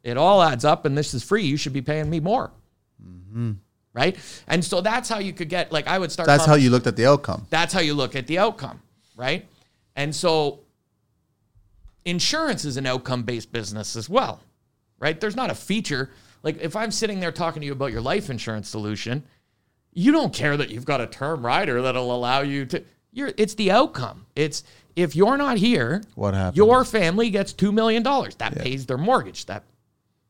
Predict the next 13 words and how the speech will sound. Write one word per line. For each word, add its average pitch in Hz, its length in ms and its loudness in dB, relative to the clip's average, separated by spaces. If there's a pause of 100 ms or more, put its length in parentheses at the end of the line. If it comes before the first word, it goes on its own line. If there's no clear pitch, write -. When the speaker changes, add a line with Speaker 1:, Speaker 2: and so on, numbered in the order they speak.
(260)
Speaker 1:
pays 151 220 -4
off 175 180 0
the 214 100 -4
car. 214 340 2
That 113 200 -10
puts 156 200 -2
money 180 220 0
away 185 200 2
for 190 140 -4
the 202 80 -4
kids 240 260 -4
for 240 140 -8
school. 240 460 -2